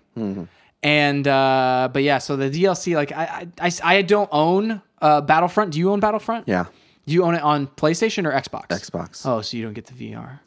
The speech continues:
Speaker 1: Well, I'm gonna, this is the thing. If it comes out and it's like, "This is amazing," I'm gonna buy the game for PlayStation and then get the V R.
Speaker 2: Gotcha.
Speaker 1: Same
Speaker 2: Gotcha.
Speaker 1: thing about with, uh, with Rise of the Tomb Raider.
Speaker 2: So,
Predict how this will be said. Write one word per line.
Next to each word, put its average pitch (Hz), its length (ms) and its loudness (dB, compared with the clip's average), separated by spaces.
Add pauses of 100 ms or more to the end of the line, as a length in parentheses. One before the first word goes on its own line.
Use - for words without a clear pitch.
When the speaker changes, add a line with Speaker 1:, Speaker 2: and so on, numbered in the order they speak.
Speaker 1:
Well, 107 140 4
I'm 113 160 4
gonna, 117 220 0 (760)
this 160 80 -2
is 143 80 -2
the 117 80 0
thing. 101 340 2 (680)
If 117 180 2
it 120 60 -6
comes 135 240 2
out 123 280 4
and 104 220 0
it's 92 140 -6
like, 95 260 0 (500)
"This 107 120 -8
is 98 80 -2
amazing," 104 440 0
I'm 101 160 -2
gonna 95 200 0
buy 92 380 0
the 85 420 -6 (320)
game 85 600 -4
for 90 220 -4 (160)
PlayStation 87 640 -6
and 85 200 -12
then 82 220 -10
get - 200 -16
the - 120 -20
V - 160 -14 (160)
R. - 80 -20 (560)
Speaker 2:
Gotcha. 117 340 -2 (300)
Speaker 1:
Same 180 220 2
Speaker 2:
Gotcha. 175 100 -2
Speaker 1:
thing 165 140 2
about 135 320 2
with, 120 180 0
uh, 101 280 2 (440)
with 117 140 -8
Rise 117 260 4
of 107 80 -2
the 95 60 -6
Tomb 123 200 0
Raider. - 380 -4 (1080)
Speaker 2:
So, 135 340 2